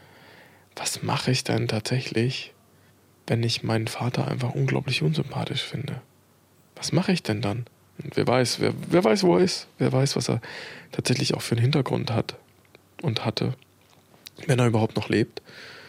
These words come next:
All diese Fragen werden gerade nicht mehr nur abstrakt in meinem Kopf gebildet, sondern erreichen auch langsam so die Herzgegend.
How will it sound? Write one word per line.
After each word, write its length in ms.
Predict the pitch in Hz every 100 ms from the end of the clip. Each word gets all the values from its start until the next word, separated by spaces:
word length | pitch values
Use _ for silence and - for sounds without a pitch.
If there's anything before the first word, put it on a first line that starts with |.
| - - - _ _ _ -
All 180 | 127
diese 160 | 139 127
Fragen 420 | - 110 113 117
werden 240 | - 120 120
gerade 480 | 113 110 110 110 - - - - - - -
nicht 200 | 127 127
mehr 80 | 123
nur 160 | 113 -
abstrakt 540 | - - - 135 -
in 100 | 113
meinem 220 | 104 120
Kopf 240 | - - -
gebildet, 420 | 147 139 139 -
sondern 340 | 117 113 110 - - - -
erreichen 500 | 107 113 110 113 -
auch 140 | -
langsam 400 | 113 110 113 107
so 280 | 107 104 107 - - _ _ -
die 60 |
Herzgegend. 760 | - 123 - - 113 127 131